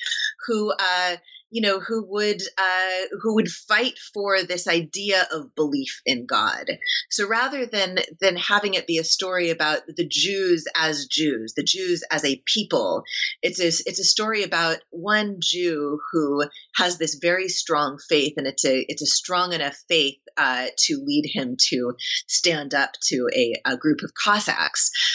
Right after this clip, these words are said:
I al-, also think it's, um, most of the stories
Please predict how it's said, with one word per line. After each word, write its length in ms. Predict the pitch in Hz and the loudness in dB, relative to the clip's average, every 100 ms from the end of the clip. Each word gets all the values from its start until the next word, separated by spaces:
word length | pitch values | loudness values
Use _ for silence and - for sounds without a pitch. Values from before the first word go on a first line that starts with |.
| - 262 | 0 2
I 60 | |
al-, 120 | 349 415 - | 2 0 -2
also 220 | 294 392 427 | -2 -2 -4
think 160 | 392 | -2
it's, 180 | 247 - | -2 0
um, 340 | 202 185 180 180 - - - - - - - _ _ - | 0 0 -4 -16 -16 -8 -6 -4 -6 -10 -16 _ _ -6
most 520 | 220 226 320 403 - | -2 2 2 2 0
of 140 | 370 226 | -2 -2
the 80 | |
stories 840 | 214 - - 202 190 165 151 143 | 0 0 0 -2 0 0 0 -4